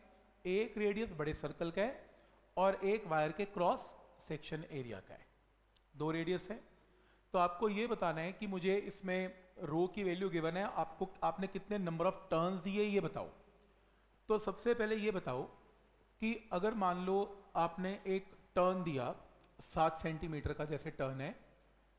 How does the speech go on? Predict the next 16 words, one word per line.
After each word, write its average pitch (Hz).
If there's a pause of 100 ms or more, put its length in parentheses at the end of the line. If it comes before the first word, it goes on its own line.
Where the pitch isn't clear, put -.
capital 139
R, 131 (760)
तो 220
उसमें 226
ये 220
length 190
क्या 233
होगी? 165 (340)
टू 214
पाई 226
R। 247 (960)
और 196
ऐसे 175
कितने 202
turns 214
दिए? 226